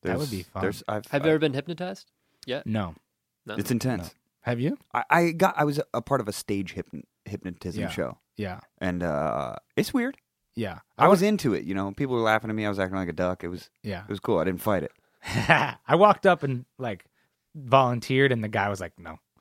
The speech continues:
Speaker 2: Yeah, you're.
Speaker 1: Yeah.
Speaker 2: I could see that. I think,
Speaker 3: <clears throat>
Speaker 2: I
Speaker 3: Yeah.
Speaker 2: think stage hypnotists, they read people for, like,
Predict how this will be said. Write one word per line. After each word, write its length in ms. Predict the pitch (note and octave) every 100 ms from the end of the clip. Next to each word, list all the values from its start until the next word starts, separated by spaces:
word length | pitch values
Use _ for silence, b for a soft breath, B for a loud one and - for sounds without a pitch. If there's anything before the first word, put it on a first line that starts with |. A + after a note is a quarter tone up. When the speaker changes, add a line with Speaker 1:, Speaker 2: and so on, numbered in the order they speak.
| _
Speaker 2:
Yeah, 180 | - C#3+
you're. 400 | C#3 E3+ F#3+ G3 -
Speaker 1:
Yeah. 140 | G2+
Speaker 2:
I 40 | D#3
could 140 | E3+
see 160 | - D#3+
that. 240 | G#2 F2
I 60 | F2+
think, 280 | F3 F#3 -
Speaker 3:
<clears throat> 40 | -
Speaker 2:
I 60 |
Speaker 3:
Yeah. 60 | C#3+
Speaker 2:
think 260 | F3 F#3+ E3+
stage 320 | - D#3+ D3
hypnotists, 460 | D3+ C3 - A2+
they 140 | - G2+
read 280 | G#2 A2+ A2+
people 260 | A2 G2+
for, 140 | F2+ F2+
like, 300 | F2 D#2+